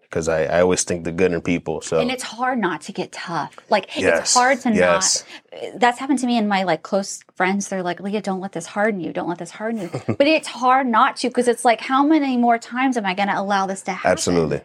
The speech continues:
Speaker 1: absolutely.
Speaker 2: How did you get through that? Or how do you, like, move forward?
Speaker 1: Uh, you know, I mean, mm, it was tough. Like I said, almost lost my house. So I, I went through a bankruptcy,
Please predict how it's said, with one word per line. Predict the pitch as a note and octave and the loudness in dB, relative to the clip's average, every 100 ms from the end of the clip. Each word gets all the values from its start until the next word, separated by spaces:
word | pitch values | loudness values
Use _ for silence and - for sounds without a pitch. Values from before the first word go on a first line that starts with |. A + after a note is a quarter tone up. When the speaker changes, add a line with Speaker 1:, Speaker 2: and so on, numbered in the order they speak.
| - | 0
Speaker 1:
absolutely. | D#2+ - D2+ D2 C#2 | 0 0 -2 -2 -4
Speaker 2:
How | |
did | A#3+ A#3 | -8 -10
you | |
get | G3 - | -12 -10
through | F#3+ | -10
that? | D#3+ | -8
Or | D#3+ | -6
how | G3+ | -4
do | G3 | -4
you, | F#3+ | -6
like, | E3 D3 - - | -8 -12 -14 -16
move | F#3 | -16
forward? | - F3+ F3 _ _ _ - | -12 -12 -12 _ _ _ 0
Speaker 1:
Uh, | C#3 D#3 D#3 D#3 D3 C#3+ | 2 4 4 4 4 2
you | D3 | 2
know, | D3+ C3+ | 6 6
I | |
mean, | B2 A#2+ A#2 G#2+ F#2+ - F#2 | 6 6 4 2 -2 -10 -12
mm, | B2 C#3 C3+ | -4 2 4
it | C3+ | 4
was | C3+ G#2+ | 2 0
tough. | - A2 A2+ - | 0 4 4 2
Like | F#2+ F2+ | -2 0
I | |
said, | - G2+ | 0 0
almost | G2 G2 - | 2 2 2
lost | F2 - | 0 0
my | D#2+ | -4
house. | E2+ E2+ D#2 - - _ _ _ _ _ _ _ - - | 0 2 2 -4 -14 _ _ _ _ _ _ _ -20 -8
So | - F2 | 0 2
I, | D#2+ D#2 | 4 4
I | C2+ E2 | 2 2
went | F2+ E2+ | 2 2
through | F#2+ | 0
a | |
bankruptcy, | E2 E2 E2 D2+ - E2+ F2+ | 0 0 0 -4 -4 -6 -6